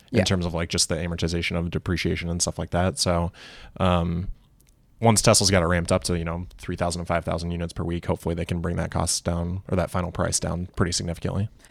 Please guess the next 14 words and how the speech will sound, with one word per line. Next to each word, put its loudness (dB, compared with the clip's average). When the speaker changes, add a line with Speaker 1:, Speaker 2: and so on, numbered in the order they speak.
Speaker 2:
And 6
that, 4
I 2
think 0
what 2
they're 2
doing 4
is 0
the 2
margin 2
of -2
the -2
Osborne 0
effect -6